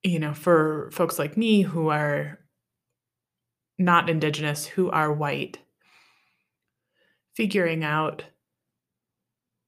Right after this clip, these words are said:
how to own the ways that our version of the story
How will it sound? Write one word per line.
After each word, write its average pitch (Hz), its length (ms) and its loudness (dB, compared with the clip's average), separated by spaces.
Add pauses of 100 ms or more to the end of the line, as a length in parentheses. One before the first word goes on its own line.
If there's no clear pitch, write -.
(520)
how 175 400 0
to 165 460 -6
own 147 720 -2 (680)
the 156 120 0
ways 151 540 -2
that 147 640 -6 (1300)
our 170 400 4
version 156 460 -2
of 147 180 -6
the 151 100 -8
story 233 920 -4